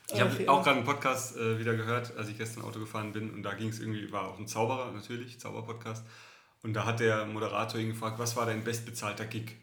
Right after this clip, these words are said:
Speaker 1: Also das ist wohl auch so ein Zauberer, der ganz normal
Speaker 2: Mhm.
Speaker 1: Auftritte macht. Und die Antwort hat mich echt vom Hocker gehauen. Ähm, ich kann's nicht mehr genau sagen, aber eins von beiden, entweder vierundachtzig oder sechsundachtzigtausend.
Speaker 2: Okay.
Speaker 1: Wo ich auch gedacht habe, Moment mal, da bin ich noch nicht, leider.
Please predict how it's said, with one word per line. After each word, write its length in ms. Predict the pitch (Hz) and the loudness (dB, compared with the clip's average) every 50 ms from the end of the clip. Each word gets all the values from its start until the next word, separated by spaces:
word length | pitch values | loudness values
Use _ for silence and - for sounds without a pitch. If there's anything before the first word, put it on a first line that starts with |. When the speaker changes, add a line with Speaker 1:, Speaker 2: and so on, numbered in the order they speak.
| - | -14
Speaker 1:
Also 120 | - 101 101 | -12 -8 -8
das 160 | 107 104 110 | -6 -6 -6
ist 100 | 113 113 | -6 -2
wohl 140 | 113 113 113 | 2 2 4
auch 160 | - 120 123 | 4 2 2
so 160 | 120 - 127 120 | 2 0 0 0
ein 160 | 117 117 113 | 2 2 2
Zauberer, 300 | 113 120 120 120 117 113 | 2 2 2 2 4 4
der 80 | 113 113 | 4 2
ganz 180 | 120 123 - - | 0 -2 -4 -4
normal 280 | 127 117 113 113 113 107 | -4 -2 0 2 2 2
Speaker 2:
Mhm. 60 | - | 2
Speaker 1:
Auftritte 300 | 143 139 170 185 - 101 | 2 2 2 0 0 -4
macht. 240 | 98 95 - 113 - - - - - - - - - - - _ _ _ _ - | -6 -8 -8 -10 -12 -14 -18 -20 -20 -20 -20 -20 -20 -20 -20 _ _ _ _ -6
Und 100 | 117 113 | -4 -2
die 60 | 117 | 0
Antwort 280 | - 113 117 123 127 117 | 0 0 0 0 0 0
hat 100 | 117 117 | 0 0
mich 120 | 117 110 | 0 -2
echt 100 | 113 113 | -2 -4
vom 180 | - 117 110 113 | -4 -4 -4 -4
Hocker 220 | 110 - 98 92 92 | -4 -6 -6 -6 -4
gehauen. 440 | 90 87 90 90 90 92 92 - - - - _ _ _ _ _ _ _ - | -6 -6 -6 -6 -8 -8 -10 -12 -16 -20 -20 _ _ _ _ _ _ _ -8
Ähm, 460 | 104 101 101 110 113 120 120 117 - - - - - _ _ _ _ _ _ _ _ _ _ _ _ _ _ - - - - | -8 -6 -4 -4 -4 -4 -4 -6 -10 -14 -20 -20 -20 _ _ _ _ _ _ _ _ _ _ _ _ _ _ -20 -20 -20 -16
ich 100 | - 113 113 | -12 -4 0
kann's 180 | 131 135 131 | 0 0 2
nicht 80 | - 143 | 2 2
mehr 60 | 127 113 | 4 4
genau 200 | 117 123 135 151 | 6 6 6 6
sagen, 320 | 165 170 170 170 165 151 | 6 4 4 4 4 2
aber 140 | 113 117 87 | 4 4 4
eins 180 | 110 123 120 | 4 2 0
von 100 | 113 117 | -2 -2
beiden, 240 | 110 104 104 101 95 | 0 0 0 -2 -2
entweder 220 | 98 107 107 110 104 | -4 -6 -6 -6 -6
vierundachtzig 760 | - - 156 151 156 156 - 131 117 113 - - 127 113 113 | -4 -2 0 2 2 2 0 -4 -6 -6 -8 -8 -8 -8 -6
oder 120 | 110 104 | -6 -6
sechsundachtzigtausend. 1120 | 98 101 95 - - - 92 - - - - 92 - - - 101 98 95 95 95 95 - - _ _ - | -6 -6 -8 -8 -10 -12 -10 -12 -12 -14 -14 -16 -16 -16 -14 -14 -14 -14 -14 -16 -18 -20 -20 _ _ -4
Speaker 2:
Okay. 380 | 180 160 - - 156 147 143 - - - - _ _ _ _ _ _ _ _ _ _ | -4 -2 0 0 0 0 -2 -6 -12 -20 -20 _ _ _ _ _ _ _ _ _ _
Speaker 1:
Wo 60 | - | -10
ich 100 | 107 127 | -8 -6
auch 100 | 113 113 | -6 -6
gedacht 180 | 113 104 90 90 | -6 -8 -8 -8
habe, 100 | 92 90 | -8 -8
Moment 680 | 98 101 104 107 110 110 110 107 104 104 98 95 92 95 | -6 -6 -4 -4 -2 -2 -2 -2 -2 -4 -6 -6 -8 -10
mal, 180 | 92 90 90 | -8 -8 -6
da 140 | 92 98 101 | -6 -6 -6
bin 200 | 104 120 117 113 | -6 -4 -6 -6
ich 120 | 117 - - | -6 -6 -6
noch 140 | 117 113 | -6 -6
nicht, 320 | 107 101 95 - - - - | -6 -8 -10 -10 -12 -8 -4
leider. 300 | 107 107 110 107 92 | -2 -2 0 -2 -4